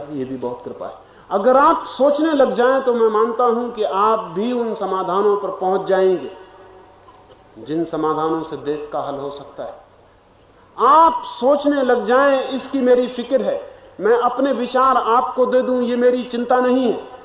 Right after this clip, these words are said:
मेरी चिंता ये है कि आप विचार करने लग जाएं, ये देश सोचने लगे। तो कोई कारण नहीं है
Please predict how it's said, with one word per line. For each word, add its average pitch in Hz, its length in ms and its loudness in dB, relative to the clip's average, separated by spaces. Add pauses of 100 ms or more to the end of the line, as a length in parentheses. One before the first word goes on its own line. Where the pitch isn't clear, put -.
(120)
मेरी 196 260 0
चिंता 202 360 0
ये 208 180 0
है 208 140 0
कि 202 140 -10
आप 175 300 -4
विचार 156 460 -4
करने 131 220 -6
लग 117 240 -12
जाएं, 127 180 -8
ये 139 120 -4
देश 160 260 -4
सोचने 160 460 -6
लगे। 113 260 -4 (280)
तो 160 60 -6
कोई 196 320 2
कारण 196 380 2
नहीं 214 240 4
है 185 160 0